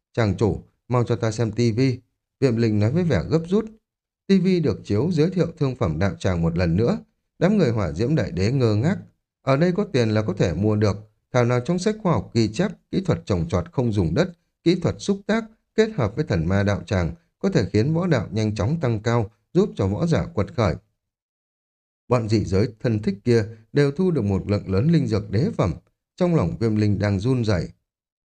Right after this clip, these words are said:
Một đám hỏa diễm nhân thì ngơ ngác. Chẳng phải là đám dị giới thân thích có chút quá lợi hại sao? Thu được một lượng lớn linh dược đế phẩm, còn cướp đoạt sách khoa học với chúng ta. Các người mau mau thành thần còn không được à?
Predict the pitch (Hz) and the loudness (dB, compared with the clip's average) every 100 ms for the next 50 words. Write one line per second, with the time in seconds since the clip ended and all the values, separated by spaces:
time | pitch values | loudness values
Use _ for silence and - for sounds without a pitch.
0 | _ 101 95 92 123 202 87 82 113 135 | _ 0 0 0 0 2 0 0 0 2
1 | 120 110 87 80 113 110 151 190 - _ | 0 0 -4 0 0 2 0 -2 -8 _
2 | _ _ _ _ _ _ _ _ _ - | _ _ _ _ _ _ _ _ _ -2
3 | 110 85 104 95 92 139 165 107 95 117 | -2 2 2 2 2 2 2 0 2 0
4 | 120 117 113 190 - 120 196 196 113 170 | 0 -2 0 -4 -2 -2 -2 -2 0 2
5 | 170 90 104 - - 120 104 - _ _ | 0 0 -2 -2 -2 -2 -2 -6 _ _
6 | - 196 156 110 113 117 - 110 165 190 | 0 2 2 0 0 0 0 -2 2 2
7 | 170 120 - 110 190 170 104 78 - _ | 2 -2 -2 -2 0 0 -2 -2 -12 _
8 | - 131 143 214 220 101 - 175 175 131 | -2 -2 0 -4 0 -2 -2 -6 -2 -2
9 | 90 - - 117 170 120 117 - _ _ | -2 -6 -4 -4 0 -2 -2 -8 _ _
10 | _ - 147 131 117 113 110 110 107 110 | _ -4 -2 2 2 2 0 0 -2 -2
11 | 95 - 98 80 80 - 127 110 92 85 | -4 0 0 0 -6 -4 -2 0 0 -4